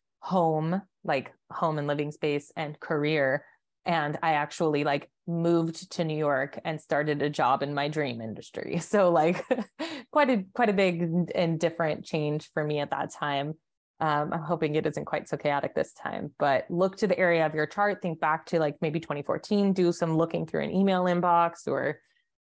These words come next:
um, your phone's photo history and, and kind of try to dig up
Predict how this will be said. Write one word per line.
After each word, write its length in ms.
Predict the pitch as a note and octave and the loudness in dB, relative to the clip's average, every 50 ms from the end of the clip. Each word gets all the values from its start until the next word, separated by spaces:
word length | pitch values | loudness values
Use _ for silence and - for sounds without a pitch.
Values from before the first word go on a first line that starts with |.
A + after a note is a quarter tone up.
| _ _ - | _ _ -2
um, 540 | D#3 D3 C#3+ C#3+ C#3+ C#3 C#3+ C#3+ D3 D#3+ - | 0 0 0 0 -2 -2 -4 -6 -8 -8 -4
your 160 | - D#3 D3 | -4 -4 -2
phone's 580 | - - E3 D#3 D#3 D3+ D3+ D#3+ D#3 - - - - | -2 0 0 0 0 0 -2 -2 -4 -8 -12 -6 -2
photo 240 | G#3+ G#3+ G3+ G3 F#3 | 2 4 4 4 4
history 680 | G3 F#3+ F#3 - - F3+ E3 D#3+ D#3 D#3 D#3+ D#3+ D#3 - | 2 0 -2 -2 0 0 2 2 2 2 0 0 -2 -2
and, 260 | D#3+ D3+ D3 D3 - | -4 -4 -4 -4 -6
and 220 | - D3 D3 D3 - | -6 -6 -6 -6 -6
kind 140 | - D#3 | -6 -6
of 80 | D3 C#3 | -4 -4
try 140 | - D#3 D3 | -4 -2 -2
to 60 | C#3+ | -2
dig 240 | C#3+ C#3 D#3 C#3+ D3+ | -2 -2 0 0 2
up 280 | C#3+ C#3+ C#3 - - | 2 2 0 -2 -6